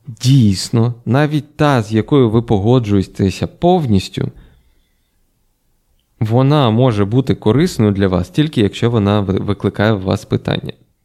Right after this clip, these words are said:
Я думаю, я вважаю, що всі наступні книги я буду, а, не тільки намагатися зрозуміти, тобто брати олівець і підкреслювати,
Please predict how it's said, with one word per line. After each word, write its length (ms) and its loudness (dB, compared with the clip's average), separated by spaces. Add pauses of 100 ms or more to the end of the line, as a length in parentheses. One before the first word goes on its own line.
(400)
Я 320 0
думаю, 640 2 (140)
я 200 -2
вважаю, 460 -2
що 240 -4
всі 320 -2
наступні 600 0
книги 460 0
я 220 -2
буду, 500 0 (560)
а, 600 2 (120)
не 180 2
тільки 380 0
намагатися 640 0
зрозуміти, 680 0
тобто 360 -4
брати 340 -2
олівець 640 0
і 140 -2
підкреслювати, 800 -2